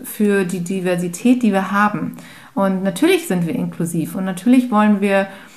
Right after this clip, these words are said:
jeden, der sich da irgendwie einsetzt, auf seine Art und Weise auch mit reinlassen und miteinander wachsen und nicht von vornherein alles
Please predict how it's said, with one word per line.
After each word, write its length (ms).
jeden, 440
der 160
sich 100
da 200
irgendwie 440
einsetzt, 640
auf 80
seine 360
Art 120
und 160
Weise 500
auch 300
mit 260
reinlassen 720
und 300
miteinander 680
wachsen 460
und 140
nicht 180
von 160
vornherein 840
alles 440